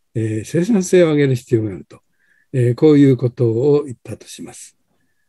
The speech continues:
これも、あの、先ほどと同じことでですね、あの、賃金を上げるというのはこの図で言いますと緑の丸に相当している。そして生産性を上げるっていうのはこの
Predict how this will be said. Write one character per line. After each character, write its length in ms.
こ 140
れ 80
も、 160
あ 60
の、 120
先 300
ほ 120
ど 300
と 240
同 140
じ 160
こ 160
と 480
で 100
で 120
す 120
ね、 260
あ 60
の、 300
賃 240
金 180
を 40
上 80
げ 60
る 80
と 120
い 20
う 40
の 60
は 60
こ 100
の 120
図 160
で 80
言 100
い 20
ま 140
す 140
と 100
緑 400
の 120
丸 260
に 120
相 200
当 160
し 100
て 120
い 40
る。 80
そ 100
し 60
て 140
生 160
産 200
性 160
を 80
上 60
げ 120
る 60
っ 40
て 180
い 60
う 60
の 120
は 240
こ 100
の 720